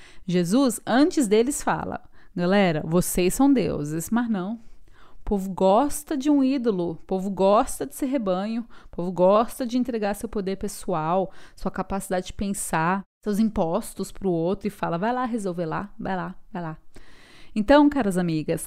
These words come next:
a idolatria, de certa forma, se perpetua até hoje, porque a gente vive nesse eterno mito do faraó e de achar, ou de se achar especial só porque nasceu de uma pessoa especial, só porque nasceu do faraó,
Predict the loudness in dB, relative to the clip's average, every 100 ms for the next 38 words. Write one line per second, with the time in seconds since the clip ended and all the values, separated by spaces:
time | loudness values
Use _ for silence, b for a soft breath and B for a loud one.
0 | -6 0 2 2 2 2 2 0 -2 -2
1 | 0 -2 -4 -4 -4 -4 -6 -2 -2 0
2 | -2 -4 -2 0 0 -2 -2 -2 -2 2
3 | 2 4 2 0 -4 -2 -2 0 -2 -4
4 | 0 2 2 2 0 0 0 2 4 4
5 | 2 0 -4 -4 -2 -2 2 4 4 2
6 | B B B B B -2 0 0 2 2
7 | 0 -4 -2 0 0 0 0 -2 -6 B
8 | B B 0 0 0 -2 -2 -2 -2 -4
9 | -4 -6 -6 -2 0 0 -2 -4 -4 -4
10 | -2 -2 -4 -2 -2 0 -2 -2 -4 -4
11 | -8 -8 -8 -8 -4 -2 -2 -4 -8 -4
12 | -4 -4 -4 -2 -2 -2 -4 -6 -6 -4
13 | -2 -2